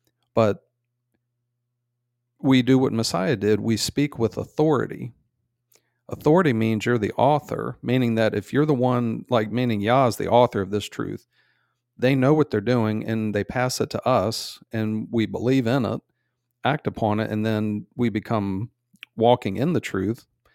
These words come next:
that we have faith in them. And it's as we present this truth that we present what we know. And we were even told by Yah specifically to speak what you know,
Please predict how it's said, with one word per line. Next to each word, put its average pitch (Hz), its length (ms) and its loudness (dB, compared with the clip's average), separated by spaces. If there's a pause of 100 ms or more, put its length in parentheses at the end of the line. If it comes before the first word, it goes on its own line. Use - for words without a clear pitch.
(520)
that 104 280 2 (960)
we 117 120 0
have 110 160 2
faith 117 320 2
in 101 120 -4
them. 120 440 0
And 107 420 -2
it's 107 380 -2 (140)
as 110 300 -2
we 143 540 -2 (640)
present 127 380 0
this 107 160 0
truth 101 600 -4 (240)
that 113 220 2
we 120 160 4
present 120 480 0
what 107 200 2
we 104 140 -2
know. 117 340 2
And 107 80 -2
we 117 140 2
were 120 140 4
even 107 240 0
told 143 340 4
by 104 140 0
Yah 104 240 2
specifically 107 800 -2
to 104 200 -4
speak - 420 -4
what 110 260 0
you 98 100 -4
know, 110 600 -2